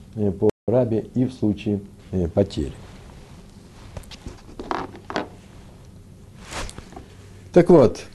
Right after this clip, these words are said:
что дальше написано? Почему? Ло бешумер авида,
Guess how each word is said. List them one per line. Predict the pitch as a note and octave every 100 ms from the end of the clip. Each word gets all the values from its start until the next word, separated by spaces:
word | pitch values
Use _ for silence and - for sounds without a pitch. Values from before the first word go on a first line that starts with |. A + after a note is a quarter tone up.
| - - -
что | D#3+
дальше | D3 B2+
написано? | B2 A2 G2+ C3 C3+
Почему? | C#3 - C#3+ C3 - - - - - - -
Ло | B2+ D#3+ B2 - - - -
бешумер | G2+ A#2+ - B2+ C#3+ C3 -
авида, | F#2+ F#2+ E2+ F#2 E3+ G3